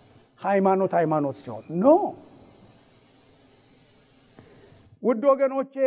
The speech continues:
የኛ ጸሎት አይደለም፣ የኛ ልመና አይደለም፣ የኛ ቄንጥ አይደለም፣ የኛ ማስመሰል አይደለም። በብሉይ ኪዳን የስርየት መክደኛ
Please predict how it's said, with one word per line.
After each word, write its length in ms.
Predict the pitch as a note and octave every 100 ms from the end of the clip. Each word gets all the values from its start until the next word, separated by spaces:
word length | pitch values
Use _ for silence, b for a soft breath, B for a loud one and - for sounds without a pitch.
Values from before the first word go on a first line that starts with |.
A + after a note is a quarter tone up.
| C4 B3+
የኛ 260 | B3+ C4 C4 C4
ጸሎት 380 | B3+ C4 C4 C4
አይደለም፣ 480 | C4 B3 B3 C4 B3+
የኛ 260 | B3 B3+ B3+ C4
ልመና 320 | B3+ B3+ C4
አይደለም፣ 400 | C4 B3+ B3+ C4
የኛ 240 | A#3+ B3 B3 B3+ B3
ቄንጥ 300 | C4 B3+ B3
አይደለም፣ 400 | C4 B3+ B3 C4
የኛ 200 | B3 B3 C4
ማስመሰል 640 | B3+ C4 - B3+ B3 B3+
አይደለም። 400 | A#3 F#3+ F3+ C3+ A2+ - b b b _
በብሉይ 380 | F3 G#3+ B3+ D4
ኪዳን 380 | C#4+ C#4 C4+ C#4
የስርየት 440 | C4 - C4 C#4 C4+
መክደኛ 440 | C#4 A#3 C4+ B3+